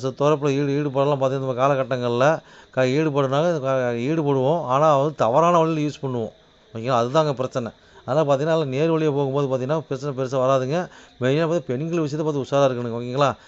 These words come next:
இன்னும் எவ்வளோ சொல்லிட்டு போலாம், அடுத்த, அடுத்த கட்டத்துக்கு போலாம். அடுத்து கீர்த்திகை சாரத்தில் உங்களோட புத்திநாதனாகிய செவ்வாய் பகவான், ஆ,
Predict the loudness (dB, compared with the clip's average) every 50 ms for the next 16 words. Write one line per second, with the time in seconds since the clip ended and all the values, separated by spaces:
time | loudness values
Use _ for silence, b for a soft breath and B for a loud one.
0 | B B B -8 -6 -4 -2 -2 0 0 0 0 0 -2 -2 -2 -2 0 0 0
1 | 0 0 2 0 0 0 0 -2 -4 -2 -4 -2 0 0 0 0 0 -2 -4 -4
2 | -4 -4 -4 -4 -4 -2 0 0 0 0 0 -2 -2 -2 -2 -2 -4 -8 -6 -4
3 | -4 -4 -2 -4 -4 -4 -4 0 0 0 0 0 -4 B B B B -4 2 6
4 | 8 8 8 8 6 4 4 4 4 2 2 -4 -12 b b b b -2 2